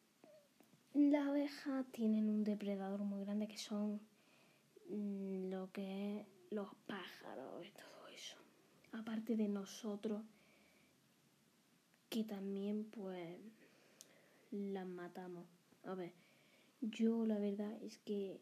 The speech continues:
esto es una historia que voy a contar que me pasó hace una semana.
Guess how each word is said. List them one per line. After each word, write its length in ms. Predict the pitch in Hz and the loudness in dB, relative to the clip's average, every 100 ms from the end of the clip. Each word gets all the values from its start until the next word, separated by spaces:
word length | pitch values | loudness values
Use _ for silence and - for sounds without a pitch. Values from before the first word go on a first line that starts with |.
| - | -8
esto 240 | 208 214 214 | -6 -4 -2
es 60 | |
una 180 | 202 196 | -2 -2
historia 300 | 190 - 190 | -4 -6 -6
que 80 | 185 | -4
voy 100 | 185 | -4
a 60 | 180 | -4
contar 420 | 180 180 202 208 | -6 -4 -4 -2
que 100 | 202 | -2
me 120 | 190 | -4
pasó 300 | 185 190 190 | -6 -10 -12
hace 180 | - 175 - - - - | -8 -10 -10 -18 -18 -6
una 240 | 233 214 196 | 2 2 2
semana. 420 | - 190 180 196 | -4 -4 -2 -6